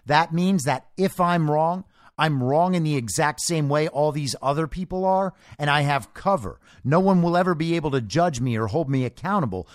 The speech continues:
for being wrong in this situation because so many other people are wrong with me.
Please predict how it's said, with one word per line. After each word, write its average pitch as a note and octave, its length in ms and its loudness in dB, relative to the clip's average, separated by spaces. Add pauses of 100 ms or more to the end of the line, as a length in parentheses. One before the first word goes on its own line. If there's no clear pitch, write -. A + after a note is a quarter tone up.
(140)
for D3 160 0
being D3 320 0
wrong F3+ 260 2
in C#3+ 120 -2
this C3 120 -2
situation D#3 560 -2
because C#3 320 -2
so G3 180 0
many F3+ 240 0
other D#3 200 0
people D3 420 -8 (240)
are D3+ 140 4
wrong E3+ 340 2
with F#3+ 200 2
me. A2+ 180 -2